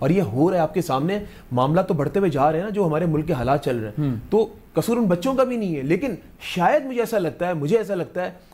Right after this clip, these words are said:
Speaker 1: उन बच्चों को गाइड करने वाला कोई सही नहीं है।
Speaker 2: हम्म, हम्म।
Speaker 1: जब हमारे वक्त में, हम जब इस, अ, एंटर हुए थे, जब हमने चूज़ किया था प्रोफेशन, तो हमें हमारे असातिज़ा ने हमें बताया था कि बेटा ये सही डायरेक्शन है, यहाँ पर आप जाएं।
Speaker 2: हम्म।
Speaker 1: जो आजकल के बच्चे हैं ना, उनको गाइड करने वाला कोई भी नहीं है। वो अपनी मदद आपके साथ कहता है ना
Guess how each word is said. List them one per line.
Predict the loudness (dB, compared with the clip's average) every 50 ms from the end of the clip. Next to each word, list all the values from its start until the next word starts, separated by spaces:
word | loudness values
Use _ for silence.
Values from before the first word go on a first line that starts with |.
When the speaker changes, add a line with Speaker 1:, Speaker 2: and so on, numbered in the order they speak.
| -8
Speaker 1:
उन | -4 -2 0
बच्चों | 0 0 0 -2 -2
को | -2
गाइड | -2 0 0 0 0 0 0
करने | -2 0 2
वाला | 2 2 0
कोई | 0 -2 -4
सही | -4 -4 -4 -4
नहीं | -4 -6 -6
है। | -4
Speaker 2:
हम्म, | -4 -4 -4
हम्म। | -2 -2 0
Speaker 1:
जब | 0 0 0
हमारे | 0 -4 -2 0 0 2
वक्त | 0 0 -2 0
में, | 0 0 0
हम | 0 0 0
जब | 2 0 0 -2 -4
इस, | -8 -6 -4
अ, | -4 -4 -4 -2
एंटर | -2 0 2 2 2
हुए | 2 2 2 2
थे, | 0 -2 -4 -6 -10 -18 -20 -20 -10 -4 0
जब | 0
हमने | 2 2 0
चूज़ | 0 0 0 0 0 0
किया | 0 0 0
था | 2
प्रोफेशन, | 2 0 0 0 0 0 -2 -2 -6 -8 -12 -18 -12 -6 -2
तो | 0
हमें | 2 2 4 2 2
हमारे | 2 0 0 0 0 0
असातिज़ा | -2 -2 -2 -6 -4 -4 -2 0 0
ने | 2 2 0 -2 -4 -4
हमें | -2 -2 0 0
बताया | 0 0 2 2 2 2
था | 0 -2 -4 -6 -8 -12 -20 -12 -6
कि | -4 -2
बेटा | -2 0 0 0
ये | 0 2 0 -2
सही | 0 0 0 2
डायरेक्शन | 2 2 2 2 0 -2 -2 -2
है, | 0
यहाँ | 0 2 2 2
पर | 2 0
आप | 0 0
जाएं। | -4 -6 -8 -8 -12 -16 -20 -16 -10 -6
Speaker 2:
हम्म। | -2 0
Speaker 1:
जो | 2
आजकल | 4 2 2 0 -2 -4
के | -2 -2
बच्चे | 0 0 -2 0 -2
हैं | -2 -2
ना, | -2 -6 -8 -14 -14 -8 -4
उनको | -2 2 2 2
गाइड | 2 2 0 -2 -2 0 0
करने | -2 0 2 2
वाला | 2 2 0
कोई | 0 0 0 0 2 0
भी | -2 -2
नहीं | -2 0
है। | 0
वो | 0 0
अपनी | 0 0 0 -2
मदद | 0 0 -2 -2 -2 -2 -2
आपके | 0 2 2 2 0 -2 -6 -4
साथ | -4 -4
कहता | -4 -4 -4 -2 -2
है | -2
ना | -4 -6 -6